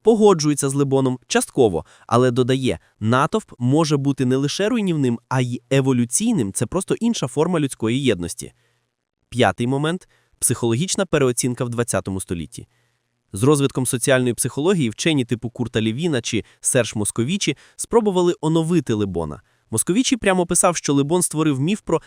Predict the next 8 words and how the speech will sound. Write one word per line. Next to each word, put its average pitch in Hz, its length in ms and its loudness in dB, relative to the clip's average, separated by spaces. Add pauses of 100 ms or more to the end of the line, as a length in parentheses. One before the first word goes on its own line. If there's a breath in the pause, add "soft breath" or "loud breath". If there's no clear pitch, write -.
(140)
небезпечний 165 840 2
натовп, 147 460 0
який 151 260 -2 (180 soft breath)
більше 151 340 0
відображав 135 520 2
страх - 340 0
європейської 127 640 0
еліти 139 420 0